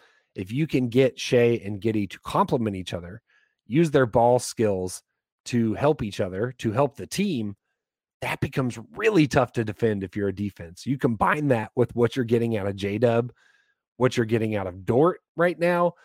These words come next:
uh, what you can get out of Chet when he's on the floor, makes those two a really lethal combo. If they can continue to refine that,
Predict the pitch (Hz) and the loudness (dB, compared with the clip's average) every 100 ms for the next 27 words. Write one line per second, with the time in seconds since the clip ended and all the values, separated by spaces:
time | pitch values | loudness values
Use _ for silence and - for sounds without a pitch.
0 | _ _ _ _ - 120 113 110 117 131 | _ _ _ _ 0 2 2 2 0 2
1 | 139 131 - 143 135 143 127 131 - - | 0 -4 -4 -2 0 0 2 2 2 0
2 | 127 123 - 147 151 - 127 147 139 143 | 0 0 -2 2 2 0 -2 0 0 0
3 | 143 147 139 - 147 147 147 _ _ _ | 0 0 -4 -2 0 0 -2 _ _ _
4 | _ _ _ _ _ _ _ 123 143 - | _ _ _ _ _ _ _ -4 -4 -2
5 | 131 135 123 - 131 120 - 95 110 156 | 0 2 0 -2 -2 -2 -4 -14 -2 0
6 | 156 131 117 117 113 104 107 98 90 82 | 2 0 -2 -4 -6 -8 -8 -8 -10 -14
7 | - _ _ _ - 117 135 - 147 135 | -18 _ _ _ -20 -4 -2 -2 -4 -6
8 | 117 147 151 127 110 92 87 - 117 147 | -4 -2 0 -2 -4 -10 -10 -4 -2 0
9 | 143 147 | 0 -2